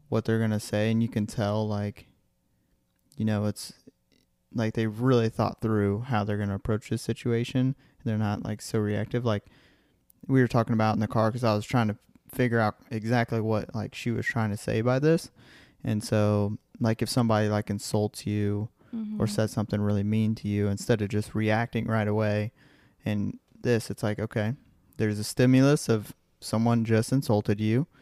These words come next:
Speaker 2: Mm-hmm.
Speaker 1: and then there's a nice little space in between that and then your response. And so
Speaker 2: Mm-hmm.
Speaker 1: taking that time to really be present in the moment, think through it, and then, then have a better response instead of just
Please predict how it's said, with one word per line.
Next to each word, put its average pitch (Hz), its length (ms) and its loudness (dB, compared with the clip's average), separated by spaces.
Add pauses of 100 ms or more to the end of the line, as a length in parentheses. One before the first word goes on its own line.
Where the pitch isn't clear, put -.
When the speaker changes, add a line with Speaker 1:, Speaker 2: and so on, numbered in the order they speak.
(280)
Speaker 2:
Mm-hmm. 220 280 -10
Speaker 1:
and 110 80 2
then 107 380 2 (380)
there's 104 180 -2
a 110 60 0
nice 104 340 -2
little 127 160 0
space - 600 -4 (280)
in 107 180 -2
between 110 420 -2
that 117 280 0 (600)
and 110 120 -2
then 104 140 -2
your 104 160 -2
response. 104 800 -4 (240)
And 156 280 -6
so 110 140 -2
Speaker 2:
Mm-hmm. 107 80 -4
Speaker 1:
taking 117 300 0
that 110 180 0
time 113 320 0
to 104 80 0
really 107 240 2
be 110 320 -2 (220)
present 104 300 -2
in - 40 -8
the 101 60 -4
moment, 113 580 0
think 101 220 -4
through 117 440 0
it, 110 60 -8 (560)
and 107 200 -4
then, 107 500 -4 (960)
then 113 320 -2
have 104 220 0
a 104 60 0
better 101 260 0
response 107 420 -4
instead - 240 -6
of 107 80 -6
just - 280 -6